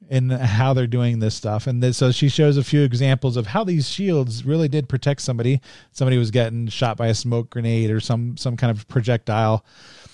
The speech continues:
and, uh, actually hits him right in the shield. So, I mean, it works, I guess. But why, why do you need that if you're there to just do no harm and just prote-, protest against police brutality? Or apparently now the,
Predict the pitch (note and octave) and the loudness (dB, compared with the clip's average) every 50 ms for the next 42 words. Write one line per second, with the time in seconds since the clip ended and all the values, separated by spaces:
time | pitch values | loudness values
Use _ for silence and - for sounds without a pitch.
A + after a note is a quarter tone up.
0 | - _ _ _ - B2+ B2 A#2 A2+ A2 A2 A2 A#2 A2+ A2+ A2+ A2+ A2 - A#2+ | -20 _ _ _ -4 0 0 2 2 2 2 2 2 2 2 2 0 -2 -4 -2
1 | A#2+ B2 B2 - - C#3 B2+ A2 B2 - - A#2+ A#2 A#2 A#2 A2+ A2+ A2 A2 G#2+ | 0 0 0 0 0 0 0 2 2 0 0 0 2 2 2 2 2 2 0 -2
2 | - - B2 A#2+ A2+ G#2+ A2 A2+ A2 - _ _ - - _ _ - - C#3 C3+ | -4 -4 -4 -4 -2 -2 -2 -4 -6 -8 _ _ -20 -20 _ _ -10 -6 -6 -4
3 | B2 B2 C3 D3+ D3 A2 F2+ G2 C#3 G3+ G3+ F3 F#3 - - - - - - - | -2 0 0 0 0 0 -2 -2 -2 -2 -2 -4 -4 -8 -12 -16 -16 -18 -20 -20
4 | - - - _ _ _ _ _ _ _ _ _ _ _ _ _ _ _ _ F2+ | -20 -20 -20 _ _ _ _ _ _ _ _ _ _ _ _ _ _ _ _ -18
5 | F2 F#2+ G2+ A#2 E3 F3+ - - - - _ _ _ _ _ _ _ _ _ _ | -12 -8 -4 -4 -4 -4 -4 -8 -16 -20 _ _ _ _ _ _ _ _ _ _
6 | - D3 D3 D#3 D#3 E3 F3 E3+ C#3+ D#3 E3 F3+ G3 G#3 G3 D3 C#3 F3 G3 D#3 | -6 -4 0 4 4 4 4 4 4 4 4 4 4 4 4 4 2 2 2 2
7 | A#2 G#2 F#2+ G2+ G#2+ - - C3 B2 A2+ C3 C3 C3 B2+ B2 A2+ A2 B2 A2+ - | 0 0 0 -2 -4 -4 -2 -2 0 2 4 4 4 2 0 -2 -2 -2 -2 -2
8 | - B2+ A#2+ A#2 A2+ A2+ A#2 A#2 A#2+ A2+ G#2 A#2 A#2+ A#2+ A#2 A2+ A2 G#2+ G2+ A2 | -2 -4 -2 -2 -2 -2 -2 0 0 0 0 -2 -2 -2 -2 -2 -2 -4 -4 -6
9 | G2+ - - A2+ G2+ - A2+ G#2 - - _ - - C3 B2 - - B2+ B2 A#2 | -8 -6 -6 -4 -2 0 0 -2 -2 -6 _ -4 -2 -2 0 0 0 0 0 0
10 | - - B2 A#2 B2+ B2 A#2 - - - - - - _ _ _ _ _ _ _ | -2 -6 -6 -4 -4 -4 -6 -6 -8 -8 -10 -12 -14 _ _ _ _ _ _ _
11 | _ _ _ - - D3+ C#3+ B2+ - - A2 - - D3 D3 C#3+ C3+ C3 B2+ B2 | _ _ _ -4 0 0 0 0 -2 -6 -4 -2 0 2 2 2 2 2 2 2
12 | A#2 A#2 A#2 A2 A2 A2 G#2 G2+ G#2 - - - - - - _ _ - D3 D3 | 0 0 0 0 0 0 0 -2 -4 -6 -10 -16 -20 -20 -20 _ _ -2 0 0
13 | C#3+ C#3 C3+ C3 C3 C3 C3 B2+ B2+ B2 A2+ | 0 0 0 0 0 2 2 2 0 -2 -2